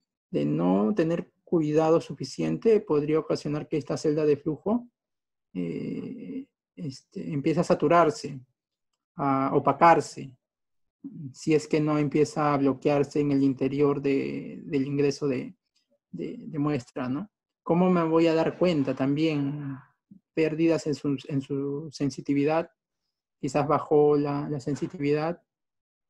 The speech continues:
eh, o no logra ver nada, o ruido. Bueno, ya causas relacionadas al detector siempre van a tener que ver también con ruido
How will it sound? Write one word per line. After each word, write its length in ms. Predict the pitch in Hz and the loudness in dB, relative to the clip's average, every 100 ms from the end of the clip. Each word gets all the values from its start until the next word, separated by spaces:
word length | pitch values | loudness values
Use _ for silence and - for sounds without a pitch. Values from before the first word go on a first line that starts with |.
| - | -14
eh, 600 | 165 160 156 160 185 - _ | -12 -10 -10 -10 -12 -14 _
o 180 | 143 131 | -2 0
no 160 | 143 | 0
logra 320 | 143 147 143 143 | 2 2 4 2
ver 180 | 143 | 2
nada, 680 | 143 165 165 156 156 156 151 | 0 0 0 0 -2 -2 -2
o 120 | 127 | -2
ruido. 560 | 127 151 165 156 156 156 | 0 0 0 0 2 2
Bueno, 360 | 160 135 139 - | 2 2 0 -8
ya 320 | 165 160 165 | -8 -6 -2
causas 340 | 196 180 202 190 | 2 2 2 2
relacionadas 520 | 180 143 151 160 160 | 2 2 -2 -2 0
al 80 | 170 | 0
detector 440 | 147 143 143 180 | 2 0 0 -2
siempre 240 | - 151 | -2 0
van 140 | 151 151 | 2 2
a 60 | |
tener 280 | 143 143 147 _ _ _ _ | 0 -2 -4 _ _ _ _
que 140 | 156 | 2
ver 160 | 147 147 | 2 2
también 260 | 147 147 143 | 0 0 0
con 220 | 147 139 | 0 0
ruido 480 | 147 160 165 220 | 0 0 0 -2